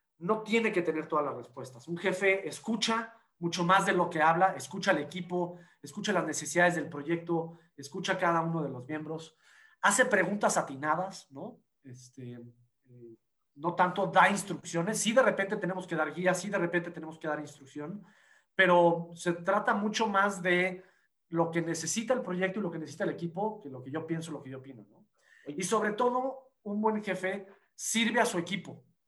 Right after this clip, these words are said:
Speaker 1: De repente decimos, "Oye, qué padre ser jefe porque yo voy a dar todas las órdenes y todos los demás van a hacer la chamba", ¿no? Y todo el mundo piensa que el jefe no hace nada. Eh, creo que por lo general,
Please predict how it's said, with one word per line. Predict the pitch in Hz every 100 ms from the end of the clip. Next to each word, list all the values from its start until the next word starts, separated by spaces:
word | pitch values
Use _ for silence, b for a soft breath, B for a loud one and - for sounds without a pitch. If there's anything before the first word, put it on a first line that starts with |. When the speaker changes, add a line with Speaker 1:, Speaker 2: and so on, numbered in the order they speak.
| _ -
Speaker 1:
De |
repente | 156 170 190 185 208 208
decimos, | 175 160 190 196
"Oye, | 190 185
qué | 226
padre | 226 226 214
ser | 208
jefe | 220 220 220
porque | 175 165 147 110 b b b
yo | - 202
voy | 208
a | 175
dar | 175 175
todas | 185 -
las | - 254
órdenes | 262 254 240 175
y |
todos | - 196 202
los | 175
demás | 160 170
van | 165
a | 160
hacer | 160
la | 147
chamba", | 143 151 135
¿no? | 113 151 190
Y |
todo | 135 156
el |
mundo | 165 165
piensa | 165 156 160
que | -
el |
jefe | - 151 156
no |
hace | 143 139
nada. | 139 139 120 b b b b
Eh, | - 147 139 139 -
creo | - 190
que | 196
por | - 185
lo | 170
general, | 175 156 151 160 226 -